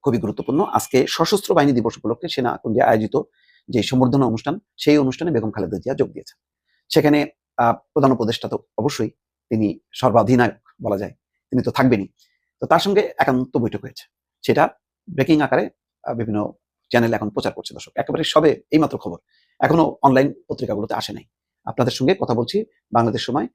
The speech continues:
পৌনে ছয়টার সময়, তো এই খবরটা প্রচার হচ্ছে।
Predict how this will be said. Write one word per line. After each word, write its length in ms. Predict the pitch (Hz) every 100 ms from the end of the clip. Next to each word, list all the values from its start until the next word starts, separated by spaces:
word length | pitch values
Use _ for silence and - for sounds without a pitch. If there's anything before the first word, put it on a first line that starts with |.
| _ _ -
পৌনে 220 | 151 151
ছয়টার 260 | - 113
সময়, 260 | - - 64 _ _ _ _ _ _ _
তো 160 | 131 - - _
এই 80 | 156
খবরটা 220 | 156 139
প্রচার 460 | - _ - 143 -
হচ্ছে। 160 | -